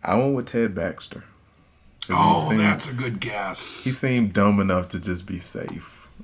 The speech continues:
Speaker 1: from <laughs> being fired.
Speaker 2: But I remember that what the only thing I remember about that last episode is the giant group hug. Um, and I know Baxter was in on it, Mary Tyler Moore was in, so I'm trying to think if somebody was not in the hug. 'Cause maybe they were, anyway.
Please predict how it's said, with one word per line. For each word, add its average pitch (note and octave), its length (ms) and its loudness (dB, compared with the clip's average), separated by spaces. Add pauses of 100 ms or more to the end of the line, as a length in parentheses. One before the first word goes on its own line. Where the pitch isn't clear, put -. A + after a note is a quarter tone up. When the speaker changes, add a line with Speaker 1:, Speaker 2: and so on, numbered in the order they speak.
(180)
Speaker 1:
from F#2+ 240 -4
<laughs> - 20 0
being G2 100 -4
fired. - 760 -8
Speaker 2:
But C3+ 180 -4
I E3+ 100 2
remember G#3+ 460 2
that D#3 140 -2
what D#3 140 -6
the D#3+ 140 -8
only F#3 240 -2
thing E3 40 -2
I D3 40 0
remember C3+ 300 2
about A2 240 -4
that G2 120 -4
last G#2 300 -6
episode G#2 380 -4
is F#2 160 -4 (160)
the G#2 100 -6
giant A2+ 540 -4
group G#2+ 340 -4
hug. D#2+ 580 -8 (880)
Um, F#2 640 -6
and - 20 -10 (100)
I - 40 4
know A#2+ 140 4
Baxter B2 420 -2
was A#2 180 0
in A#2+ 100 0
on A#2+ 120 0
it, A#2 80 -4
Mary A2+ 180 -4
Tyler A2 260 -4
Moore A#2 220 -2
was A#2 140 0
in, A2 80 -2
so A#2+ 120 -2
I'm A2+ 60 -4
trying C3 160 -2
to B2+ 60 0
think A#2 100 -2
if - 60 -8
somebody A2 280 -4
was F#2 200 -6
not A2 300 -4
in F2+ 160 -8
the D#2 60 -10
hug. - 480 -16 (540)
'Cause F#2 140 -6
maybe F2 200 -2
they F2+ 120 -6
were, F2 220 -8
anyway. D2+ 340 -10